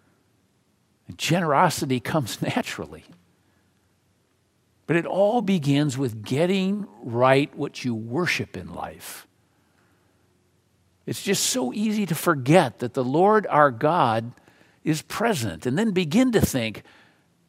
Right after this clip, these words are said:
"My power and the might of my own hand have gotten me this wealth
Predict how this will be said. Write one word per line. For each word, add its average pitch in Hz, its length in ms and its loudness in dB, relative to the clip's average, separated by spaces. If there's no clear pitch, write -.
"My 165 260 4
power - 640 -4
and 104 140 -6
the 107 80 -2
might 143 300 6
of 123 120 0
my 123 200 0
own 170 260 0
hand 113 400 -2
have 113 200 -4
gotten 113 360 -2
me 110 160 -2
this 107 300 -8
wealth 104 520 -6